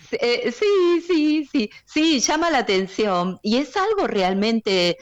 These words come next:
moderno del siglo pasado, de mediados del siglo pasado, la utilización de la música de modo terapéutico.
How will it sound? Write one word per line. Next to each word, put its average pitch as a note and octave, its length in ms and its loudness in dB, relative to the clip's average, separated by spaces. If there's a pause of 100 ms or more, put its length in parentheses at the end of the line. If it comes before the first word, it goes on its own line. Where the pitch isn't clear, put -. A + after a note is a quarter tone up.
(160)
moderno F3+ 760 0
del D#3 180 0
siglo G#3 340 -2
pasado, G3+ 440 -2
de F3 100 -2
mediados F#3 440 -2
del G#3 120 -2
siglo E3 320 -6
pasado, D#3 600 -4 (200)
la G3 120 -2
utilización G#3+ 680 -2
de D#4 80 -2
la A#3 100 0
música A3 480 -4
de F#3 80 0
modo F3+ 280 -2
terapéutico. G3+ 720 -4